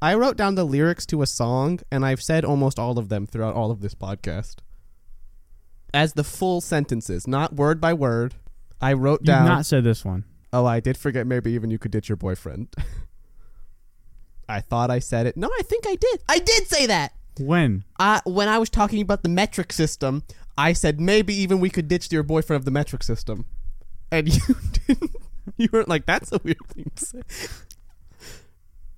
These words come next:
Speaker 2: You said we could fall in love. When the fuck did you say that?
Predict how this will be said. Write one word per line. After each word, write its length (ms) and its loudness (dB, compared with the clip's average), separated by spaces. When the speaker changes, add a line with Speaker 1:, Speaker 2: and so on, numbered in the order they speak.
Speaker 2:
You 80 -4
said 140 0
we 80 2
could 100 -4
fall 280 2
in 60 2
love. 200 0
When 120 0
the 80 0
fuck 200 -2
did 140 -4
you 80 0
say 200 0
that? 300 0